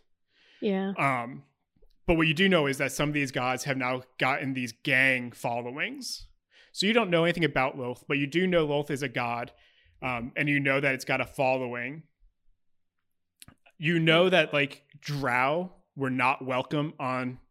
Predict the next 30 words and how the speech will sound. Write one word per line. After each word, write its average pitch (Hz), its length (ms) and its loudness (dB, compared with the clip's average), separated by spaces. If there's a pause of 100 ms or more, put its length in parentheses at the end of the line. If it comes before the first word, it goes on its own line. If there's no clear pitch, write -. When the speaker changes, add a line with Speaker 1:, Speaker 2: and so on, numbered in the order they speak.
(160)
Speaker 2:
the 135 100 -2
ring. 120 380 -6 (840)
Um, 123 460 -2
I 139 60 0
would 139 120 2
say 151 120 2
Wick 131 280 -4
would 151 100 -2
know 143 140 0
for 139 160 -4
sure 131 520 -4
that 151 200 -2
no 139 420 0
Drow 123 380 -2
were 127 180 -4
allowed 127 260 -4
on 127 180 -6
the 120 240 -8 (100)
Lathander 123 640 -4
when 135 100 -2
it 135 100 -2
took 139 200 -6
off 123 180 -6
from 113 140 -10
Toril. 117 440 -12 (1120)
So - 160 -4
there 143 140 2
were 135 140 -2
never 139 360 0
inhabitants 123 600 -6